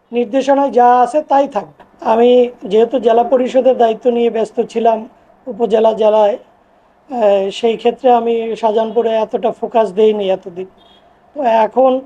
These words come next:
যেহেতু দায়িত্বে নাই জেলা পরিষদে, সময় এসেছে, সুযোগ এসেছে শাহজাহানপুরের মানুষের পাশে থেকে উন্নয়নে অংশীদার হওয়া।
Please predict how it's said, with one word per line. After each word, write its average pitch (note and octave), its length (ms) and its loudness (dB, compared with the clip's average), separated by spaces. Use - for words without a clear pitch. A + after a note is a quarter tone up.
যেহেতু A#3+ 300 2
দায়িত্বে A3 400 0
নাই A#3+ 300 2
জেলা G#3 260 -2
পরিষদে, G#3 520 -8
সময় A#3+ 420 2
এসেছে, A#3+ 380 -2
সুযোগ G#3+ 360 -6
এসেছে B3 560 -2
শাহজাহানপুরের A3+ 640 0
মানুষের G#3+ 460 -4
পাশে G#3+ 260 0
থেকে B3 400 -2
উন্নয়নে A3+ 760 0
অংশীদার F3+ 460 -4
হওয়া। D#3 180 -14